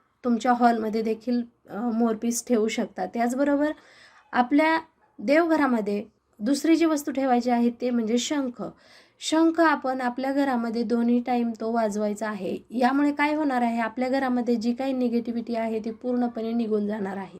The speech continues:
घरामध्ये शंख वगैरे रेग्युलर वाजला जातो, अशा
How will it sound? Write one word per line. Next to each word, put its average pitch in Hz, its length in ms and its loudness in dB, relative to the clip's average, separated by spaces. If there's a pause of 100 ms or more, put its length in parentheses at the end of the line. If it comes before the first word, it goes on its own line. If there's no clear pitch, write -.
(100)
घरामध्ये 247 600 2
शंख 262 380 -4
वगैरे 226 560 0 (100)
रेग्युलर 233 580 2
वाजला 220 500 0
जातो, 214 280 -2
अशा 240 380 0